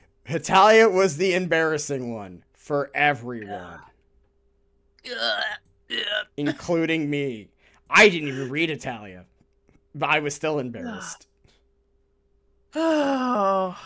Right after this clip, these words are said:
Speaker 1: But
Speaker 2: God, this
Speaker 1: yeah.
Speaker 2: is taking me back to some dark
Speaker 1: I know,
Speaker 2: places.
Speaker 1: th-, this is taking me back to some places. See, I was lucky. I had f-, the friends I watched anime with, we had, like,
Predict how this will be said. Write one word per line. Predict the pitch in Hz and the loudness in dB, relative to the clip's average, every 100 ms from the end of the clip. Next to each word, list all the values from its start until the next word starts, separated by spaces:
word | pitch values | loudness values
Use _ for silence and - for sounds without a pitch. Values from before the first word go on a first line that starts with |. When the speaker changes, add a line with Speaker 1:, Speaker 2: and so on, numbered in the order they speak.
| - - | -20 4
Speaker 1:
But | 220 | 4
Speaker 2:
God, | 214 202 | 4 0
this | 277 | 2
Speaker 1:
yeah. | 233 | 2
Speaker 2:
is | 226 | 2
taking | 233 185 185 | -6 -8 -6
me | |
back | 175 165 - | -4 -4 -4
to | |
some | 196 | -8
dark | 170 151 - 180 | -4 -6 -6 -4
Speaker 1:
I | 190 180 | 2 4
know, | 175 165 156 | 6 4 4
Speaker 2:
places. | 160 160 | 2 -2
Speaker 1:
th-, | 156 160 | -6 -4
this | 165 | -4
is | 160 | 0
taking | 180 160 151 | 2 2 0
me | 156 | -2
back | 151 147 139 | 2 2 0
to | 139 131 | -4 -6
some | - 123 113 104 | -4 -6 -8 -10
places. | - 127 135 - 139 123 135 127 135 135 - - - | -6 -6 -4 -8 -8 -6 -6 -6 -8 -12 -18 -20 -20
See, | - 175 | -2 0
I | 160 226 | 4 4
was | 294 160 | 4 2
lucky. | 151 147 131 120 | -2 -2 -4 0
I | 175 | 2
had | 214 | 2
f-, | 170 - | -2 -16
the | 151 143 | -12 -8
friends | 147 220 180 | -6 -2 0
I | |
watched | 160 151 139 | 0 0 0
anime | 135 131 127 | -2 -2 -4
with, | 123 113 | -6 -8
we | 135 | -8
had, | 131 143 127 | -4 -4 -4
like, | 120 - | -8 -8